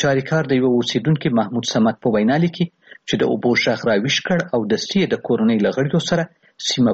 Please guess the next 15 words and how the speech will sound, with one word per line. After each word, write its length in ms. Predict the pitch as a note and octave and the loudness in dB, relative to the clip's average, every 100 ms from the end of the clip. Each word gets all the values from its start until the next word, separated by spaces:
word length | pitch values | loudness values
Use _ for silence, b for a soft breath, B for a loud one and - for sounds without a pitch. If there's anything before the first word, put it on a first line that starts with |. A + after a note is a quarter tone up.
| - | 0
پرېښوده، 440 | - F3+ - G3 G3+ B B B | -2 -2 -2 -4 -4 B B B
خو 80 | - C#3 | -4 0
کله 160 | D3 A#2+ | 0 0
چې 200 | - G#2+ | -2 -2
بیرته 240 | F3+ - | -2 -2
خپل 280 | A2+ - A#2+ F#2+ | -8 -4 -4 -2
کور 140 | - A2+ | -2 -2
ته 80 | - G#2 | -2 -2
راغلل، 300 | G2+ A2 - - _ _ | 0 -4 -6 -12 _ _
نیم 220 | C3+ D#3+ F3 | 0 2 2
کور 140 | - A#2+ | -2 -2
یې 80 | G#2+ | 0
وران 200 | G#2 G2 | 0 -2
شوی 260 | - E3 E3+ | -2 0 2
و 100 | D#3+ | 2